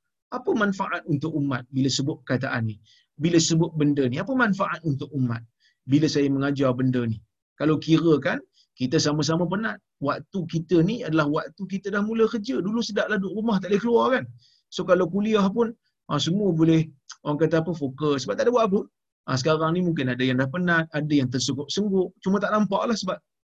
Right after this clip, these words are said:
ah, mu-, muka ustaz je nampak kan, yang lain semua tutup kamera. Tapi tak apa. Selagi mana boleh duduk, duduk. Kerana ini yang bermanfaat. Duduk seketika dalam majlis ilmu untuk kita beriman seketika, naikkan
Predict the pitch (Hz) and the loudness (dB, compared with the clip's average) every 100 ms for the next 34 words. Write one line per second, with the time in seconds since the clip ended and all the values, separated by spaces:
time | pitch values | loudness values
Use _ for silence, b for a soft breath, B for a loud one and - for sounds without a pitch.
0 | _ _ _ _ _ _ _ 147 151 147 | _ _ _ _ _ _ _ -2 0 0
1 | 143 165 165 160 165 165 190 - 175 165 | 0 -2 -2 0 0 4 2 2 0 2
2 | 185 196 190 202 139 135 156 180 180 165 | 0 0 0 0 0 2 2 2 0 -2
3 | 170 165 170 165 - 175 202 175 170 247 | -2 -2 -4 -4 -4 -2 -2 -4 -6 -4
4 | 294 330 311 277 - _ _ _ - 196 | 2 2 4 0 -2 _ _ _ -2 0
5 | 220 240 254 262 233 254 247 269 285 247 | 2 2 2 4 4 4 4 4 2 0
6 | - _ _ 208 226 202 - - 185 190 | -4 _ _ -2 0 0 -2 -2 0 0
7 | 185 240 233 190 180 175 170 170 160 156 | -2 -2 -2 0 0 0 0 0 -2 -4
8 | _ _ - 160 214 190 117 107 - 165 | _ _ -4 0 2 0 -2 -4 -4 -2
9 | 190 - 180 165 160 160 160 160 165 165 | -2 -2 0 2 2 2 0 0 2 2
10 | 208 262 320 _ _ _ - 151 160 165 | 2 -2 -6 _ _ _ -2 0 0 -4
11 | 151 139 151 135 147 160 160 139 - 143 | -4 -2 -2 -4 -4 0 0 0 -4 -8
12 | 147 160 190 180 175 151 | -8 -6 -4 -2 -4 -4